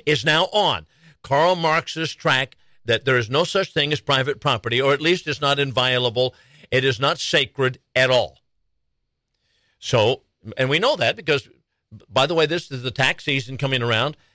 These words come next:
and they're going to be confiscating properties, private property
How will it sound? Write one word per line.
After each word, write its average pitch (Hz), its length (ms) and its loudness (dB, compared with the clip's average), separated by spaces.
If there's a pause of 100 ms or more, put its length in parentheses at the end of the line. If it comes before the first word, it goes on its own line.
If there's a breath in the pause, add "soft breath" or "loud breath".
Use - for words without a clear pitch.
(160)
and 113 100 -2
they're 127 100 2
going 147 200 0
to 151 40 0
be 143 100 -2
confiscating 170 1000 -2
properties, 139 640 -2
private 143 460 -2
property 151 600 0